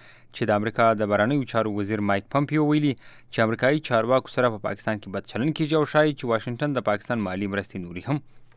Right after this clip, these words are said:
کمې کړي. د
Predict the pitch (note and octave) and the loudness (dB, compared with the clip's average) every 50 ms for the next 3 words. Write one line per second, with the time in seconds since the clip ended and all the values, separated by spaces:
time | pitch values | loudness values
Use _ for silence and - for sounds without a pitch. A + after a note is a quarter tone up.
0 | - - - G#2+ F2+ - - - G#2 - - - - - - - - _ - - | -14 -10 -10 -10 -10 -10 -10 -10 -10 -10 -12 -18 -20 -20 -20 -20 -20 _ -20 -20
1 | - - - - _ - - - - - - - - - - - - - - - | -20 -20 -20 -20 _ -20 -20 -20 -20 -20 -20 -20 -20 -20 -20 -20 -20 -20 -20 -20
2 | - - - - - - - - - - - - - - - - - - - - | -20 -20 -20 -20 -20 -20 -20 -20 -20 -20 -20 -20 -20 -20 -20 -20 -20 -20 -20 -20
3 | _ _ - - - - - - - - - - - _ _ _ _ _ _ - | _ _ -20 -20 -20 -20 -20 -20 -20 -20 -20 -20 -20 _ _ _ _ _ _ -20
4 | - - - - - - B2 A2+ C3 C3+ C#3 C3 | -20 -20 -20 -20 -16 -6 0 4 6 6 6 6